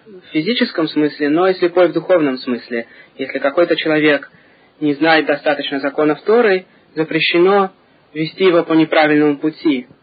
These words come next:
По этой причине, например, нельзя продавать еврейке нескромное платье. Даже если она сама недостаточно понимает серьёзность запрета нескромно одеваться, вы не имеете права её повести по неправильному пути.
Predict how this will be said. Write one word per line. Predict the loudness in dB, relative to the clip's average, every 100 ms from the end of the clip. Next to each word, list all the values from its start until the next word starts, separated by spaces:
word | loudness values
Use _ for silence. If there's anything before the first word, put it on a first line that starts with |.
| -18 -16 -4
По | 0
этой | 2 2
причине, | 0 0 2 2
например, | 2 2 4 4
нельзя | 4 2 0
продавать | 0 0 2 4 2 0 -10 _ _ _ _ -20 -20 -14
еврейке | -4 -2 2 2 2 0 0 -2 _ _ -2
нескромное | -2 0 2 6 4 2
платье. | 0 0 -2 -4 -4 -6 _ _ _ -4
Даже | -2
если | 0 0
она | 2 2
сама | 2 4 4
недостаточно | 4 2 0 0 0 -2 -2
понимает | 0 2 2 2 0 -4 _ _ _ _
серьёзность | -6 0 2 4 2 -2
запрета | -2 0 0 0 0
нескромно | -2 -2 0 0 0
одеваться, | -2 -2 0 -2 -4 -6 -6 _ _ _ -2
вы | 2 4
не | 6
имеете | 6 4 2 0
права | 2 2 4 2 0 -6
её | -2 2 4 2
повести | 0 -2 -6 -6
по | -4
неправильному | -4 -4 -2 -2 -4
пути. | -8 -10 -12 -12